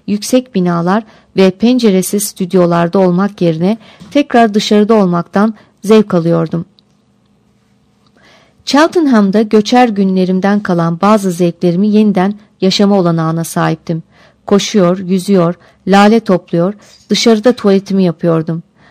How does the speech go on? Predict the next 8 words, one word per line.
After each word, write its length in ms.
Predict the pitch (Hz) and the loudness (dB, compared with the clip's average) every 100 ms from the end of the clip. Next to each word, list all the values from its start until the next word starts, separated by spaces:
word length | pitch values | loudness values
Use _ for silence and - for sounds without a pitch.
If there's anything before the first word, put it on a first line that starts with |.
| _ _ | _ _
Ara 220 | 226 277 | 2 4
sıra 360 | 302 220 196 202 | 2 0 0 2
birileri 460 | 214 196 196 208 202 | 0 0 0 0 0
beni 200 | 196 208 | 0 0
çalılıklarda 760 | 196 190 180 - 180 175 185 | -2 -2 -2 -2 -2 0 -2
o 140 | - 220 | -2 -2
halde 320 | 196 180 190 | 0 0 0
yakalıyordu. 800 | 180 160 180 165 160 156 160 | -2 -2 -2 0 -2 -2 -6